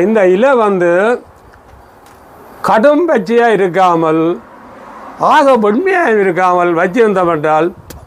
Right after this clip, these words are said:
நோய் தாக்கம் இல்லாத கூடுதல் விளைவராங்கள் பெற்றுக்கொள்ளலாம். அவ பூச்சிக்கு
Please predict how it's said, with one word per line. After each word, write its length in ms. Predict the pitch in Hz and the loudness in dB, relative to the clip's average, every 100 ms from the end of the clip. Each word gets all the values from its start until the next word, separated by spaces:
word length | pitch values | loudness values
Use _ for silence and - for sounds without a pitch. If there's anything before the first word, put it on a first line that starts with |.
| - - - | -20 -20 -4
நோய் 240 | 180 233 175 | 0 0 2
தாக்கம் 320 | 214 185 165 170 | 0 0 -2 0
இல்லாத 400 | 170 165 160 139 - | 0 0 0 -2 -4
கூடுதல் 380 | 190 185 175 139 | -4 -2 -2 0
விளைவராங்கள் 600 | 202 214 180 156 143 226 | 0 0 0 -2 -2 -4
பெற்றுக்கொள்ளலாம். 580 | 285 294 269 233 160 - - - - - - - - - - - - - - - | -6 -8 -8 -8 -12 -16 -20 -20 -20 -20 -20 -20 -20 -20 -20 -20 -20 -18 -14 -2
அவ 60 | 190 185 - | 0 0 0
பூச்சிக்கு 580 | 233 277 339 262 240 | 0 0 0 -2 0